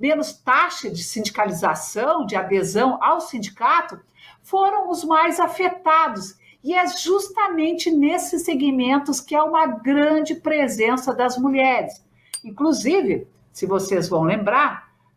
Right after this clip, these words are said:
na aula dois, nós tratamos sobre o tema da divisão sexual do trabalho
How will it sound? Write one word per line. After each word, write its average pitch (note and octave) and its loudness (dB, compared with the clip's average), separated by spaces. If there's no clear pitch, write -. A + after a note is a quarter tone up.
na C#4 2
aula F#3 2
dois, B3+ -2
nós D4+ 0
tratamos F4 0
sobre G#3+ -4
o G#3 -4
tema A3 0
da G3+ 0
divisão G#3 0
sexual F3+ -4
do E3+ -6
trabalho A#3+ 0